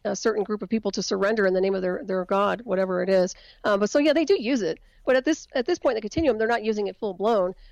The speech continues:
I still think the super soldier program is something that I, I believe that they're using insofar as advanced,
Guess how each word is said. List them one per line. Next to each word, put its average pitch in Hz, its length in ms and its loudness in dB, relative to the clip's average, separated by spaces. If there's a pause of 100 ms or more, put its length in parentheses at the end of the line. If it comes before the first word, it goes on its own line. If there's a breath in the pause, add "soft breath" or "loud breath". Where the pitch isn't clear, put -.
(120)
I 214 80 -2
still 349 200 -2
think 285 140 -4
the 233 80 -2
super 294 300 -4
soldier 208 320 -2
program 202 400 0
is 185 120 -6
something 202 260 -4
that 190 100 0
I, 185 240 -2
I - 20 -2
believe 196 300 -2
that 190 80 -8
they're 185 100 -2
using 185 320 0
insofar 196 400 0
as 190 80 0
advanced, 196 560 -2